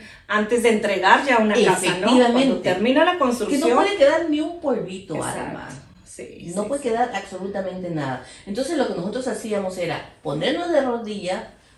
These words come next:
Speaker 2: para lavar los baseboards, la parte de abajo de la casa,
Speaker 1: Ujú.
Speaker 2: porque con la pintura queda un polvillo.
Speaker 1: Ujú.
Speaker 2: Entonces, ese polvo solo con la escoba no sale, hay que lavarlo.
Speaker 1: Ujú.
Speaker 2: Entonces, pues, yo me dediqué a lavar los baseboards y, como te repito,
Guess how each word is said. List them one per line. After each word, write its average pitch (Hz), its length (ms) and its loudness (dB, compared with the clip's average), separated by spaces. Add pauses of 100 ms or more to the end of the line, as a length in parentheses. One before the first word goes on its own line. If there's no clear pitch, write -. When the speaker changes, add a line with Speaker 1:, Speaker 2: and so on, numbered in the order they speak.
(140)
Speaker 2:
para 165 300 2
lavar 151 560 -4
los 147 280 -8
baseboards, - 540 -12
la - 140 -14
parte - 240 -10
de 160 100 -4
abajo 147 460 -6
de 147 60 -6
la 147 140 -12
casa, - 340 -12
Speaker 1:
Ujú. 180 280 -14
Speaker 2:
porque 196 260 -4
con 185 160 -2
la 262 120 -4
pintura 254 480 -4
queda 196 240 -4
un 202 180 -4
polvillo. 160 680 -6 (400)
Speaker 1:
Ujú. 208 80 -12
Speaker 2:
Entonces, 254 340 -4
ese 262 220 -2
polvo 226 600 -4 (120)
solo 247 320 -4
con 208 80 -6
la 185 80 -6
escoba 190 320 -6
no 175 140 -8
sale, 175 340 -8
hay 151 120 -12
que - 160 -10
lavarlo. 131 580 -8 (100)
Speaker 1:
Ujú. 196 140 -10
Speaker 2:
Entonces, 415 480 -6
pues, 349 180 -10
yo 330 80 -6
me 294 140 -4
dediqué 233 260 -8
a 240 60 -6
lavar 311 480 -6
los 220 260 -6
baseboards 302 580 -6 (400)
y, - 120 -20
como 135 240 -12
te 131 120 -8
repito, - 720 -8